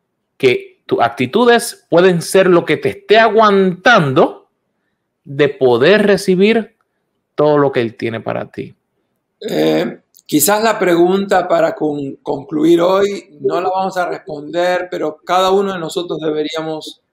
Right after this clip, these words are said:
Speaker 2: autoevaluarnos es, ¿y qué tal mis actitudes? ¿Me están conduciendo al fracaso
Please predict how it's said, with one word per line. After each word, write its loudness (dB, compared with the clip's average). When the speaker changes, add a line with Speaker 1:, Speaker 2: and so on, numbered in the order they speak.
Speaker 2:
autoevaluarnos 0
es, -10
¿y -20
qué 0
tal 0
mis -4
actitudes? -12
¿Me -12
están -4
conduciendo -4
al -10
fracaso -4